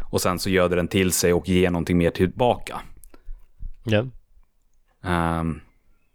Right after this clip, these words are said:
Speaker 1: så tänker jag i alla fall, för att få någon slags kretslopp i det.
Speaker 2: Ja, men det låter
Speaker 1: Varpen ger själar, själar förädlar energin
Speaker 2: Mm.
Speaker 1: och ger tillbaka den.
Speaker 2: Ja, men jag,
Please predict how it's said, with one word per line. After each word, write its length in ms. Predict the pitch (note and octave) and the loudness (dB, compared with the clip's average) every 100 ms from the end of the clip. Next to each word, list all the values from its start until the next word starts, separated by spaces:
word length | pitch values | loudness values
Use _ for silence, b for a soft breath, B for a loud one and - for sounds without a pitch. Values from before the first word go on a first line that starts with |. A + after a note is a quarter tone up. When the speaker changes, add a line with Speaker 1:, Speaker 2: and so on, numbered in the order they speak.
| _ - | _ -8
Speaker 1:
så 120 | - | -4
tänker 280 | G#2+ F#2 F2 | -2 -4 -4
jag 60 | E2+ | -4
i 20 | |
alla 80 | E2 | -4
fall, 160 | E2+ | -4
för 80 | D#2+ | -4
att 80 | E2 | -2
få 120 | F2+ | 0
någon 120 | E2+ D#2+ | 0 0
slags 320 | F2 - - | -2 -6 -8
kretslopp 520 | - F2 - F#2 - | -4 -4 -2 -4 -4
i 100 | E2+ | -8
det. 120 | - - - _ | -8 -14 -18 _
Speaker 2:
Ja, 120 | - F#3+ | -6 -2
men 80 | |
det 60 | G3+ | 0
låter 300 | F#3+ E3 - | 0 0 2
Speaker 1:
Varpen 360 | C#3 C3 B2+ F#2+ | 4 4 2 2
ger 160 | F2+ | 0
själar, 440 | F2 F#2 F2+ F2 E2+ | 0 -2 0 -2 -4
själar 540 | - F2 E2+ E2+ E2+ - - | -2 -2 0 -2 -2 -12 -8
förädlar 640 | G2 F2+ E2+ E2+ E2 D#2+ - _ _ _ _ | -2 0 -2 -4 -4 -6 -12 _ _ _ _
energin 240 | F#2+ F2 C#3+ | -2 2 2
Speaker 2:
Mm. 120 | E2+ | 2
Speaker 1:
och 60 | E2+ | 0
ger 120 | D#2 | 0
tillbaka 340 | F2 E2+ - | 0 -2 -2
den. 100 | - - - | -12 -14 -6
Speaker 2:
Ja, 120 | C#3+ | -2
men 100 | F#3+ | 2
jag, 200 | G3 F3 | 2 2